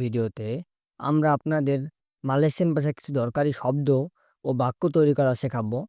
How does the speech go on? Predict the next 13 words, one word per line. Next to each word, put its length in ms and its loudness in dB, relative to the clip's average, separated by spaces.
সময় 360 2
সম্পর্কে। 540 -4
আমরা 320 4
যারা 160 6
মালয়েশিয়ান 500 0
প্রবাসী 400 2
আছি, 160 2
তারা 220 2
বিভিন্ন 260 0
সময়ে 340 -2
মালয়েশিয়ান 420 2
ভাষায় 260 0
কথা 160 2